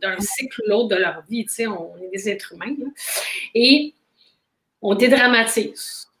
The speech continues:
Speaker 2: Mhm.
Speaker 1: On se dit, « OK », mais en même temps, on fait pas l'autruche, tu sais. On, on
Speaker 2: Mhm.
Speaker 1: fait, tu sais, c'est, c'est, c'est, c'est un juste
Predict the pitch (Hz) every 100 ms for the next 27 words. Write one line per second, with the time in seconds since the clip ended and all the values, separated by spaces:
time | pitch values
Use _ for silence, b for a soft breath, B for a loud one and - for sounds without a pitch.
0 | - 202 202 196 180 180 180 190 180 -
1 | 196 208 254 339 415 - - _ _ _
2 | _ _ - 196 220 233 349 403 311 -
3 | 262 262 240 - 254 269 262 - 233 370
4 | - 220 220 226 226 269 - - 381 480
5 | - 254 240 247 240 - 247 240 - 247
6 | 269 247 262 466 -